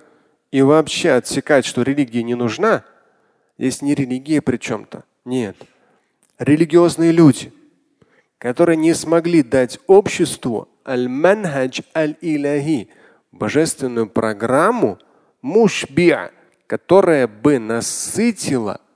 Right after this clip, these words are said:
лиль-акль валь-кальб, и разум,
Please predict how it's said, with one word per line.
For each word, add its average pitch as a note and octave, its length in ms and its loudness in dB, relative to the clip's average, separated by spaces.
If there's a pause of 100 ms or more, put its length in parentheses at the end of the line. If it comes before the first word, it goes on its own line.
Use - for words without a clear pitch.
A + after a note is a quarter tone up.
(300)
лиль-акль F3+ 720 2 (160)
валь-кальб, B2+ 580 0 (580)
и A3+ 400 2
разум, D#3+ 680 4